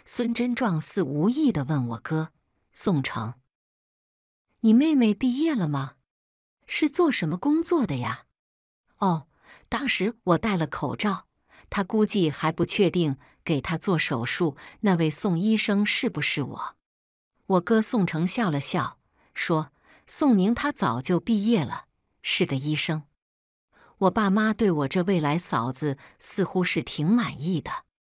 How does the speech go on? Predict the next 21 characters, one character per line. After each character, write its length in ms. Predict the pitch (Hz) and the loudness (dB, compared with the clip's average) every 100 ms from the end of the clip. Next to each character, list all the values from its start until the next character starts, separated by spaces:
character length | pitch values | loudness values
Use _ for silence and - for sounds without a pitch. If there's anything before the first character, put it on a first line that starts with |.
| _ _ _ _ _ | _ _ _ _ _
临 260 | 190 202 | 4 6
走 180 | 226 160 | 4 2
时， 380 | 131 - 131 139 _ _ _ - | 0 -2 -2 -4 _ _ _ -6
我 100 | - 170 | 2 4
妈 180 | 202 | 4
给 180 | 202 156 | 2 -2
她 160 | 135 160 | -2 -4
塞 220 | - 180 | -2 0
了 100 | 156 | 0
见 240 | 143 196 | 0 0
面 220 | 151 156 131 | 2 0 -2
礼， 300 | 131 117 - _ _ _ | -4 -10 -14 _ _ _
一 120 | 196 220 | 0 4
个 160 | 233 | 4
一 240 | 185 180 254 | 2 2 2
万 240 | 311 233 | 4 2
零 240 | 147 156 | 2 0
一 180 | 240 311 | 2 2
的 120 | 339 | 0
红 280 | - - 123 | -2 -2 -2
包， 340 | 127 147 131 | 0 -2 -4